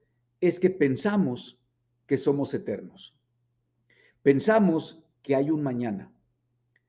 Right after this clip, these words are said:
Pensamos que mañana tendremos oportunidad. ¿Cuántas veces te ha pasado que tienes un pendiente en tu casa?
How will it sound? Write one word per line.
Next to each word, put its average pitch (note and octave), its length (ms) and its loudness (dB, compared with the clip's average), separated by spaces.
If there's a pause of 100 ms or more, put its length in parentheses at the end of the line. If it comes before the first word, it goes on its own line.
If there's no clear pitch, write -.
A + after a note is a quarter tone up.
(300)
Pensamos G3 540 2
que F3 100 2
mañana D#3+ 460 2
tendremos D#3 500 -2
oportunidad. A#2 760 -6 (680)
¿Cuántas C4+ 320 6
veces G#3 360 4
te D#3 100 4
ha D3 100 4
pasado F#2 460 -6 (520)
que C#3+ 100 0
tienes G3+ 300 2
un G#3 120 2
pendiente E3 460 2
en D#3+ 100 -4
tu B2+ 120 -8
casa? B2 680 -2